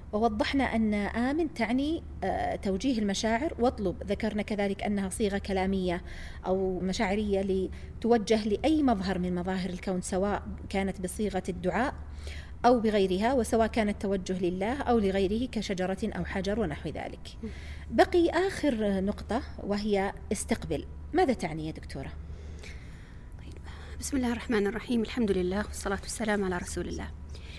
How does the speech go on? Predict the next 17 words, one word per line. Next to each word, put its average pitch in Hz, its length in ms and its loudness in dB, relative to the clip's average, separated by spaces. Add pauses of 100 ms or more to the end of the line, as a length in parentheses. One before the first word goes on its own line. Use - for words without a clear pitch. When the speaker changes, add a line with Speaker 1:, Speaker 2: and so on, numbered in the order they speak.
(300)
Speaker 2:
آه، 392 180 2
أنا 277 160 2
بودي 269 600 0
أني، 226 520 4
آه، - 200 -6
يعني 208 200 0
فقط 220 360 -4
ألخص 220 520 -2
النقطتين 202 680 0
ال-، 180 240 4
اللي 180 440 -2
ذكرناهما 190 560 2
في - 140 -6
ال-، 185 260 0
في - 80 -10
الحلقة 214 360 -2
الماضية 196 500 2